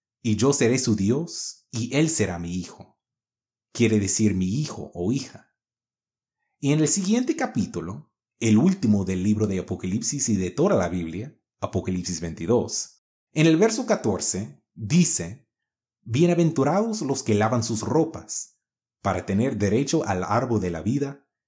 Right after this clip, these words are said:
y para entrar por las puertas en la ciudad". Por toda la Biblia,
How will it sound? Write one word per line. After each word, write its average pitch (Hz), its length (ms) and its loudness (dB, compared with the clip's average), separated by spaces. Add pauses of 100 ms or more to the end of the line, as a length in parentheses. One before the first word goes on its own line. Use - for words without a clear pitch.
(120)
y 113 120 -6
para 110 240 2
entrar 110 440 2
por 107 140 0
las - 160 -6
puertas 117 440 -4
en 120 100 -2
la 113 100 -4
ciudad". 104 520 -6 (1000)
Por 143 240 0
toda 247 220 0
la 117 100 2
Biblia, 90 560 -4